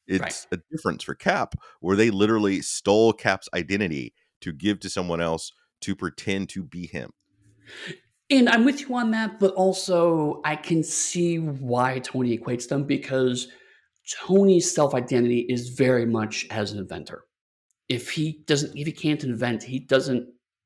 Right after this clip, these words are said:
Speaker 2: see himself as existing. So I could see why he could look at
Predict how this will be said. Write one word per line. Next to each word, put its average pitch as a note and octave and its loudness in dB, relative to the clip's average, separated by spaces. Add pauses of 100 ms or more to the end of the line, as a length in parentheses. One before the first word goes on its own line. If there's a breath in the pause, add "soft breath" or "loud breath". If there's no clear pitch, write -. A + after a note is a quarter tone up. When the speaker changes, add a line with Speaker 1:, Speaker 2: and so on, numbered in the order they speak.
(140)
Speaker 2:
see - -4
himself A#2+ -4
as - -8
existing. G2 -10 (600 loud breath)
So B2 4 (160)
I D#3+ 2
could F3+ 2
see F#3 -2
why D#3+ 2
he D3+ -4
could C3+ -6
look C3+ 2
at B2+ -4